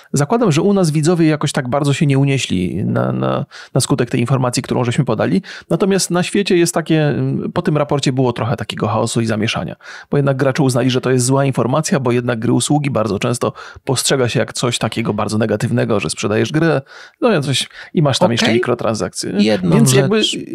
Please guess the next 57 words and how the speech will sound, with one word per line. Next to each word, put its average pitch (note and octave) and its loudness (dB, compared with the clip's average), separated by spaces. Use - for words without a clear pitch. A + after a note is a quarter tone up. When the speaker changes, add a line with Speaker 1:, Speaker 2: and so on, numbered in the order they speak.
Speaker 1:
o, F#3+ 0
mówię A#3 4
o A#3 2
tym A3+ 0
nie C4+ 0
dlatego, A3 2
żeby B2+ 2
nas A#2 0
skorygować A2+ 0
albo F#2+ -2
żeby G#2+ -2
ciebie B2 2
tu B2+ -4
Speaker 2:
Ale A2+ 0
Speaker 1:
poprawiać, A2 4
Speaker 2:
to B2 4
trzeba F#3 0
Speaker 1:
tylko A#2+ 4
Speaker 2:
nas F2 2
skorygować, G2 -2
Speaker 1:
A, - 2
Speaker 2:
to B3+ 2
Speaker 1:
no F#3 2
to A2 0
Speaker 2:
ważna A2 0
Speaker 1:
okej. B2+ 2
Speaker 2:
rzecz, G3 -2
to F#2+ -8
ja F2+ -2
Speaker 1:
No F#2+ 0
to G2 0
Speaker 2:
jestem G#2 0
Speaker 1:
też B2+ 4
Speaker 2:
za G#3+ 2
tym, D#3+ 2
Speaker 1:
nas G#2+ 0
Speaker 2:
absolutnie. A2+ 0
Speaker 1:
koryguje. C3+ 2
Y, D3+ 0
więc F#3+ 2
tak A3+ -4
też, A#3 0
żeby G3+ 0
państwa G#3 0
uspokoić, E3 0
jeżeli C#3 0
ktoś - -2
się - 0
bardzo C3 0
przejął C3 2
te-, - -4
tą C3 0
informacją, B2 0
to A2+ -4
trzeba A2+ -2
uznać, C3 0
że A#2 -2